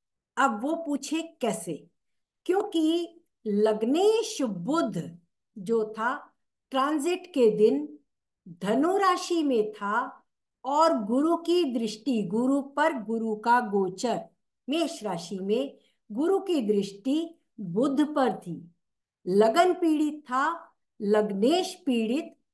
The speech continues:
नहीं था। यानी जीव की, शरीर को पीड़ा थी, आत्मा को पीड़ा नहीं थी,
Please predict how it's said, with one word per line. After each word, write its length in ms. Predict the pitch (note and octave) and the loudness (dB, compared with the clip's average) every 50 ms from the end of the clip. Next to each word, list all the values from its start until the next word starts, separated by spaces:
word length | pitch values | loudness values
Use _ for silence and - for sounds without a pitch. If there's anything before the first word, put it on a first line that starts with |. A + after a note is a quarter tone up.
| _ - | _ -6
नहीं 640 | G#3+ G3 G3 G3+ G3+ F#3+ E3+ G3+ B3+ C#4 C4+ C4 | -4 -2 0 0 0 0 2 2 4 4 2 0
था। 340 | - - F3+ E3+ - - _ _ _ _ _ _ _ _ _ _ - | -2 -8 -12 -14 -14 -18 _ _ _ _ _ _ _ _ _ _ 0
यानी 640 | G#3+ A3 A3 A3 A3+ B3 B3+ C4 B3+ A#3+ A3 - - _ _ _ _ _ _ _ _ _ _ _ - | 2 4 4 4 4 2 2 0 0 -2 -4 -6 -12 _ _ _ _ _ _ _ _ _ _ _ -16
जीव 600 | G3 F3+ E3 F3 G#3 A3+ C#4 D#4+ F4 F#4 F4+ E4 | -14 -12 -10 -6 -2 2 4 4 6 4 4 2
की, 440 | E4+ E4+ - - D4+ C#4+ B3 G3+ F3 | -2 -4 -4 -2 -2 0 0 -2 -4
शरीर 720 | E3 - - - - A3 A3 G#3+ A3+ B3 C4 D4+ E4 F4 E4 | -6 -10 -8 -2 2 4 4 6 6 6 4 4 4 2 -2
को 280 | E4 - F4 F4 F4+ | -4 -4 -4 -4 -4
पीड़ा 460 | E4+ - - C#4+ B3 A3+ G#3+ A3 G#3 G3+ | -4 -2 -2 -2 0 0 0 -2 -2 -4
थी, 540 | G3+ - - - B3 C#4+ D#4+ E4+ F4 - _ _ _ _ _ _ _ _ _ _ _ _ - | -6 -10 -8 -4 -2 0 0 0 -2 -4 _ _ _ _ _ _ _ _ _ _ _ _ 2
आत्मा 600 | B3+ B3 C4+ D4+ C#4+ - - D#4+ F4+ F4+ F#4 F#4 | 6 6 6 6 6 2 0 2 4 6 6 4
को 300 | F4 - D#4+ D#4+ F4 F#4 | 4 2 0 2 2 2
पीड़ा 600 | F#4 F#4 - D#4 C#4 B3+ C4 C4+ C#4 D4 D#4 E4 | 0 -2 -2 0 0 0 2 2 2 2 2 0
नहीं 600 | D#4+ D4 B3 G#3 G#3 G3+ F#3+ E3 B3+ D#4+ F4 E4+ - - | 0 -2 -2 -2 -2 -2 0 0 2 2 2 0 -2 -4
थी, 420 | - A#3+ A3+ G#3+ G#3 G#3 - - | -4 -2 -2 -2 -2 -4 -6 -12